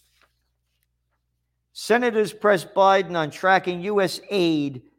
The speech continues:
tied to harming civilians in Yemen. He has a story buried here in the New York Times. Aid,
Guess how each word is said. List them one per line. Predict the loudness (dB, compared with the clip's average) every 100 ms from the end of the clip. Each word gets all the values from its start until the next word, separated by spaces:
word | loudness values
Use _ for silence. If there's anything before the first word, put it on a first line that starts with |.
| _ _
tied | -2 4 4 2
to | -8
harming | -4 -2 -2 -8
civilians | -12 -12 -8 -6 -6 -8 -12
in | -12
Yemen. | -10 -8 -10 -16 _ _ _
He | -6
has | -4
a |
story | -6 -4 -2 -2
buried | -4 -4 -4 -4
here | -6 -8
in |
the | -8
New | -10
York | -6 -4 -4
Times. | -4 -4 -4 -8 -14 _
Aid, | -2 0 -2 -10